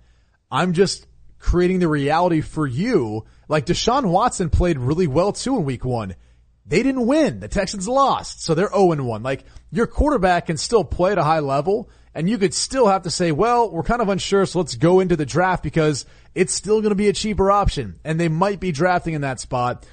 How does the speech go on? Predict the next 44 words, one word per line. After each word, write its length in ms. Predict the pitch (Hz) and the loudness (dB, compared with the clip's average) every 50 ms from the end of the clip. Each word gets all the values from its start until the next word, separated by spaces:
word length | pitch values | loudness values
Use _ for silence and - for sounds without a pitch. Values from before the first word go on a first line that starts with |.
| - - - | -20 -14 -8
which 160 | 139 143 123 | -8 -6 -4
is 60 | 135 | -4
unfortunate 500 | 151 165 131 - 160 180 185 165 139 156 139 | -6 -6 -6 -4 -2 -2 -2 -2 -4 -8 -8
for 140 | - 143 131 | -8 -8 -8
them. 220 | 117 120 110 104 | -8 -8 -10 -8
I, 80 | - 175 | -2 0
look, 160 | 220 190 - | 0 0 0
I, 120 | 175 170 135 143 | -2 -8 -6 -6
I 80 | 165 | -6
could 200 | - - 254 254 | -4 -4 -4 -2
be 80 | - 180 | -2 -2
wrong, 420 | 151 151 175 220 214 135 104 98 - | 0 0 -2 -2 -4 -6 -8 -8 -4
but 120 | - 147 | -2 -2
I'm 100 | 160 185 | -2 -2
just 160 | 180 156 - | -4 -6 -2
telling 240 | - 202 196 185 170 | 0 0 2 2 0
you, 280 | 151 147 139 131 113 - - - - - - - | 0 0 0 0 -2 -4 -8 -20 -20 -14 -4 0
I 120 | 135 170 | 2 2
think 120 | 208 214 185 | 4 4 4
with 120 | 180 - | 4 4
the 80 | 165 143 | 2 0
way 300 | 127 127 147 165 180 180 | 2 2 4 6 6 4
this 180 | 170 156 - | 4 2 0
whole 100 | - 165 | 0 0
decision 460 | 160 151 - - 160 156 135 120 147 | 0 0 0 0 0 0 0 0 0
went 160 | 143 139 127 - | 0 -2 -2 -4
down 440 | 113 117 120 127 131 131 127 123 - - - - - - | -4 -4 -2 -2 -2 -2 -4 -6 -8 -10 -18 -20 -10 -6
and 100 | - 139 | -4 -4
the 60 | 135 | -2
surprise 840 | 127 - 143 - - - 147 139 139 143 147 143 143 143 120 - - - | -2 -2 -2 0 0 2 2 2 4 4 2 2 0 0 -4 -6 -12 -12
for 140 | - - 135 | -12 -8 -8
the 80 | 123 113 | -6 -6
Colts 400 | - - 143 131 131 127 - - | -2 0 2 2 2 0 -4 -6
with 100 | 117 - | -8 -4
Luck 300 | 127 135 135 131 - - | -2 0 0 0 -2 -4
and 80 | 123 | -6
then 160 | 123 117 120 | -6 -6 -4
looking 280 | 131 151 151 - 151 143 | -2 0 0 0 -2 -2
at 120 | 135 127 | -4 -4
the 80 | - 127 | -4 -2
rest 220 | 131 131 120 - | -2 -2 -4 -4
of 40 | - | -6
their 140 | - 120 110 | -6 -6 -6
schedule, 580 | - - - 143 135 113 117 117 107 101 95 | -4 -2 -2 -2 -2 -2 -2 -4 -4 -4 -6